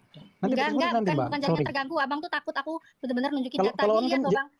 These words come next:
Speaker 1: saya
Speaker 2: Ini
Speaker 1: kurang
Speaker 2: konteksnya
Speaker 1: kedengaran.
Speaker 2: di sini, jelasin yang di sini loh, Wahyu dua puluh satu ayat tujuh. Hmm. Tafsirannya sendiri langsung dari Alkitab Sabda nih untuk menceritakan Wahyu dua puluh satu ayat tujuh. Dari awal sampai akhir, apa mau aku bacain? Biar penontonnya juga ngantuk dengerinnya.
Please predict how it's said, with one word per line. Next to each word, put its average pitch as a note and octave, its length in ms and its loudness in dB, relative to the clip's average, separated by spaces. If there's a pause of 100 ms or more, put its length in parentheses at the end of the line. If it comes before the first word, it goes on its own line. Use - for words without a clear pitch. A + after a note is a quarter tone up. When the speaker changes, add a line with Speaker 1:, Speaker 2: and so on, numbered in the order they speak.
(100)
Speaker 1:
saya G3 160 -2
Speaker 2:
Ini - 80 -4
Speaker 1:
kurang A#3 80 2
Speaker 2:
konteksnya F4 240 0
Speaker 1:
kedengaran. G#3 160 2
Speaker 2:
di - 80 -6
sini, C#4+ 220 0 (100)
jelasin C#4 480 0
yang E4 240 0
di C#4+ 160 -2
sini E4+ 240 -2
loh, D4 240 2
Wahyu C#4 240 -2
dua C4+ 80 2
puluh D4 160 -4
satu D4 160 -2
ayat C#4+ 240 -2
tujuh. C#4 560 -2
Hmm. D4 400 -2 (640)
Tafsirannya D4+ 400 0
sendiri C#4 320 2
langsung D#4+ 160 0
dari B3+ 160 0
Alkitab C#4 160 -4
Sabda B3+ 240 -4
nih D4+ 160 -2
untuk C4 160 -4
menceritakan - 480 -2
Wahyu C#4 160 -2
dua C4+ 80 0
puluh - 160 0
satu C4 160 -2
ayat C#4 160 -2
tujuh. D4 480 0 (960)
Dari C#4 240 0
awal D#4+ 240 2
sampai D4 160 -4
akhir, D#4 240 -2
apa C4+ 160 -2
mau D4 80 -2
aku D4 80 -8
bacain? C#4 480 -4
Biar C4 160 -4
penontonnya C4+ 400 -4
juga C4 160 -4
ngantuk C4 320 -6
dengerinnya. C4+ 560 -6